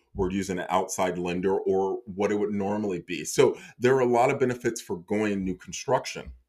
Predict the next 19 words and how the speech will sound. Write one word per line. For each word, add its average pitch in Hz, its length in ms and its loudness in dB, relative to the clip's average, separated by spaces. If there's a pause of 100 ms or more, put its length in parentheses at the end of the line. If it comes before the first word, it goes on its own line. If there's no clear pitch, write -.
(720)
Another 139 360 0
thing 120 460 0
of 113 140 -4 (280)
why 107 280 4
the 113 180 -6
purchase - 400 -6
now 139 320 -2 (540)
is 143 320 2 (640)
no 165 200 2
matter 180 380 0
what, 107 560 -2
as 123 180 -2
soon - 460 0
as 208 140 -4
you 151 80 -2
close 120 360 -2
on 117 80 -4
your 92 120 -4
home, 101 260 -6